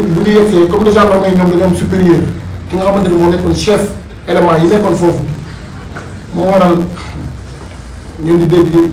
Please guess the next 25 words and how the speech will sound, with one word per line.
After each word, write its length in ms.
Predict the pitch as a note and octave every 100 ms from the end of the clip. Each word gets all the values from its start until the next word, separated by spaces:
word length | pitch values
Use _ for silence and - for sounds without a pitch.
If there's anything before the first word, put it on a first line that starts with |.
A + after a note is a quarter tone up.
| -
turu 160 | F3 F3
chef 300 | F3 G#3+ G#3
Sow. 220 | F#3+ D#3+ - - - - - - - - - - - -
Xaw 100 | F3
ma 100 | F3+
sa 80 | F#3+
tur. 240 | - C#3+ - - - - - - - - - - -
Ñu 120 | E3+ F#3
seetaan 280 | A3+ G3+ F3
vidéo 220 | F3 E3+
bi, 200 | D3+ - - - -
xam 140 | D3+
nga 100 | F3+
de, 280 | G#3+ G#3 - - - - - - - - - - - - - - -
Sénégalais 380 | D#3 F3 F3 D#3+
ay 120 | E3+ G3+
image 280 | G3+ F3 D#3
yi 60 |
la 60 | D3
ñu 160 | C#3 C3
gis. 1500 | B2+ A#2+ - - - - - - - - - - - -
Image 240 | E3 D#3 C3+
yi 60 |
choqué 260 | - F3+ D3
ñëpp. 220 | D3+ E3+